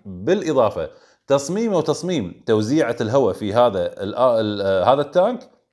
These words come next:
ما راح تمر عليك، لأن في هذا التانك راح توصل مرحلة ال إم تي إل اللي أنت ت-، تدورها. يعني إذا أنت تبيها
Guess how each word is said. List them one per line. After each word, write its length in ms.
ما 200
راح 160
تمر 200
عليك، 260
لأن 400
في 160
هذا 180
التانك 400
راح 120
توصل 340
مرحلة 380
ال 100
إم 140
تي 280
إل 260
اللي 260
أنت 400
ت-، 420
تدورها. 500
يعني 260
إذا 100
أنت 160
تبيها 420